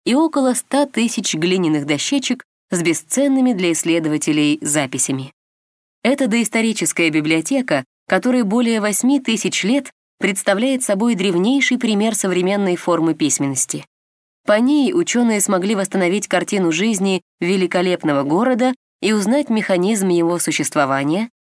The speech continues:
в том числе и финансовый. Как это ни удивительно, многие истории обитателей Вавилона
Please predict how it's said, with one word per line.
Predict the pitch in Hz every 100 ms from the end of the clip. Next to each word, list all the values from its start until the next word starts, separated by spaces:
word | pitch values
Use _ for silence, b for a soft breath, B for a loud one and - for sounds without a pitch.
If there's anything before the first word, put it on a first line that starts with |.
| _
в | -
том | 254 311
числе | 269 226 190 208 -
и | 208
финансовый. | - 185 151 127 - 147 156 _ _ _ _ _ _ _ _ -
Как | 262 285
это | 277 277
ни | 247 254
удивительно, | 226 247 320 175 151 139 127 _ _ _
многие | 208 240 339 247 254
истории | 233 - 254 240 220 220
обитателей | 185 180 180 196 185 165
Вавилона | 151 156 151 208 285 175 139